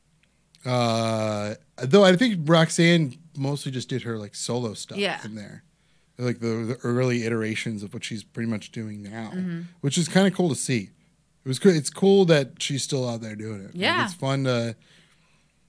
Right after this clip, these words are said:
Speaker 1: see that that's, like, uh, that's
Speaker 2: No, that's, like, their path. Like, they just never gave up on their, on their dharma. That's just cool.
Speaker 1: Yeah.
Speaker 2: Doesn't that make you happy? I mean, like, I like that you're a comedian.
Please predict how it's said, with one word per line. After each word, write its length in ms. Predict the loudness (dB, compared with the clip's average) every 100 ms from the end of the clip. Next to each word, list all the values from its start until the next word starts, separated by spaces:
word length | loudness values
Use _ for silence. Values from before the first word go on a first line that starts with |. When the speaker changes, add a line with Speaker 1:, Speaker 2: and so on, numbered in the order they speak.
| _ -10
Speaker 1:
see 220 | 0 2
that 160 | 2 0
that's, 420 | -2 -2 -2 -2 0
like, 180 | 0 2
uh, 360 | 0 0 -4 -10 _ _ _ _ _ _ _ _ _ _ _ _ _ _ -4
that's 300 | -2 0 0
Speaker 2:
No, 40 |
that's, 280 | 2 2 2
like, 140 | -4 -2
their 160 | -2
path. 520 | -2 0 4 4 0 -8 _ _ -10
Like, 160 | -6
they 100 | -4
just 180 | -4 -6
never 220 | -6 -6
gave 200 | -6 -2
up 180 | -2 -2
on 160 | -2 -4
their, 380 | -2 -2 -2 -4 -6
on 160 | -6
their 140 | -6 -6
dharma. 800 | -6 -4 -4 -4 -8 -10 -12 -6
That's 300 | -4 -4 -6
just 220 | -12 -12
cool. 120 | -6
Speaker 1:
Yeah. 540 | 2 4 4 2 0 -4 _ -20 -20 -14
Speaker 2:
Doesn't 100 | -6
that 260 | -2 -2 -2
make 160 | -2
you 80 | 2
happy? 360 | 2 2 0 -2
I 100 | 0
mean, 360 | 0 -2 -4 -10 -20 -20 -20 _ _ _ _ _ -4
like, 240 | -2 2
I 140 | 4
like 180 | 4 2
that 160 | 0 0
you're 260 | -2 -4 -8 -10
a 100 | -8
comedian. 880 | -6 -4 -4 -4 -4 -6 -8 -10